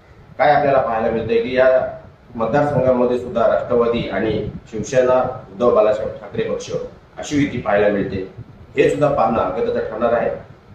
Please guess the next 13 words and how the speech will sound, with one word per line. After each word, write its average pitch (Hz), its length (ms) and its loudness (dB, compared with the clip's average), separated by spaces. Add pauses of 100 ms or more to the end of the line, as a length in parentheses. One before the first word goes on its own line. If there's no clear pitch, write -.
महायुती 190 400 2
तुटली, 190 460 0
मित्रांनो, 175 420 2
त्याच्यासाठीच 180 540 0
हा 190 60 2
व्हिडिओ 156 300 4
बनवला, - 400 2 (300)
याच्यामध्ये 151 460 4
दुसरं 160 240 -2
काही 151 140 4
सांगायचं 131 460 2
नाही 120 220 4
आहे. - 360 -2